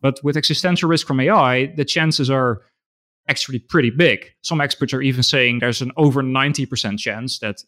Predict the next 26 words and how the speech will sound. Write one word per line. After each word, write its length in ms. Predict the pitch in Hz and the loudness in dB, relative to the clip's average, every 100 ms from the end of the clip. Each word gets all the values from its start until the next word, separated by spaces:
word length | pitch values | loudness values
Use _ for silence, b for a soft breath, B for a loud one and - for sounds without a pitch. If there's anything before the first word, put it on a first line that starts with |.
| _ | _
this 160 | 127 120 | -6 -2
is 80 | 127 | -2
going 240 | 120 117 | -2 -2
to 100 | 113 120 | -2 -2
wipe 280 | 120 117 | 0 0
out 160 | 107 110 | -2 -4
everyone 420 | 147 156 113 98 | -2 0 0 -2
if 100 | 104 | -4
we 60 | 117 | -2
build 280 | 131 139 - | 0 0 -2
it. 240 | - - _ _ _ _ - | -10 -16 _ _ _ _ -8
So 220 | - 143 | -2 -2
I 320 | 143 135 143 | -2 -6 -6
feel 280 | 143 - 185 | -6 -2 0
like 460 | 180 170 156 - _ _ _ _ _ | 0 -2 -4 -12 _ _ _ _ _
it, 200 | 151 151 | -6 -4
it 160 | 160 131 | -4 0
doesn't, 480 | 151 160 147 - - _ _ | 0 2 -2 -6 -16 _ _
it's 240 | 156 - | -2 0
not 240 | 160 180 - | 0 -2 -2
currently 340 | 180 160 143 | 0 0 0
the 120 | 143 | 0
thing 220 | - 156 | -2 0
that's 180 | 135 123 | 0 -2
distracting 640 | - 117 - 165 156 - 107 | -2 -2 0 0 0 -2 -4
us. 280 | 104 - | -4 -6